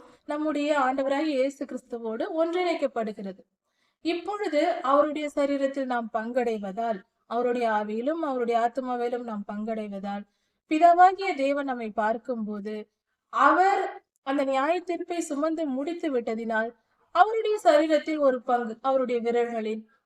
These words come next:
அவருடைய தோலில், அவருடைய கைகளில், அவருடைய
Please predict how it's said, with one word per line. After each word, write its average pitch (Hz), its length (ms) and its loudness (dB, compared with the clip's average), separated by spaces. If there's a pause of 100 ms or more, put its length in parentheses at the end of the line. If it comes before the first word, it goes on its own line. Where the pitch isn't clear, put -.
அவருடைய 254 540 0 (400)
தோலில், 240 580 0
அவருடைய 254 480 0 (460)
கைகளில், 269 720 2
அவருடைய 277 560 0